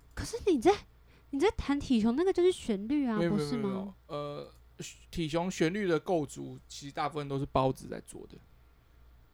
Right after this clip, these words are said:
Speaker 1: 所以你弹的那个不是
Speaker 2: 就算我弹的旋律，也很大一部分是包子想的。
Speaker 1: 哦。
Speaker 2: 就是他可能 demo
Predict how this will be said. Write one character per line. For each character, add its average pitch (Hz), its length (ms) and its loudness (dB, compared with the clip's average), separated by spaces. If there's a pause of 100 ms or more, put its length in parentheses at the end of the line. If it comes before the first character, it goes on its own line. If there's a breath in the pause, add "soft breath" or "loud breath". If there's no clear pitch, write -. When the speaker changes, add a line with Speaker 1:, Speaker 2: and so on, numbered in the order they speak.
(380)
Speaker 1:
所 - 120 0
以 330 60 4
你 269 40 4
弹 180 200 0
的 185 80 2
那 226 100 0
个 208 80 0
不 175 60 -4
是 - 80 2
Speaker 2:
就 262 40 12
算 226 240 10
我 165 160 8
弹 143 220 0
的 165 100 0
旋 143 220 0
律， 165 180 -8
也 147 160 -2
很 131 300 -4
大 156 220 -2
一 131 60 -6
部 151 180 -6
分 139 200 -6
是 131 140 -6
包 139 180 -6
子 143 160 -14
想 - 220 -14
的。 - 540 -14
Speaker 1:
哦。 185 760 -6
Speaker 2:
就 240 100 12
是 240 60 12
他 233 180 8
可 247 160 6
能 160 280 2
demo 175 480 4